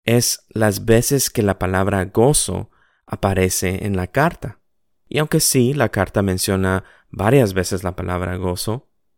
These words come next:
el decir que el tema central de la carta es el gozo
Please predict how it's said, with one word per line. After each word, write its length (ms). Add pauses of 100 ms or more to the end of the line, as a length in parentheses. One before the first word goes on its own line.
(160)
el 180
decir 500
que 120
el 180
tema 320
central 720
de 80
la 160
carta 400
es 160
el 120
gozo 460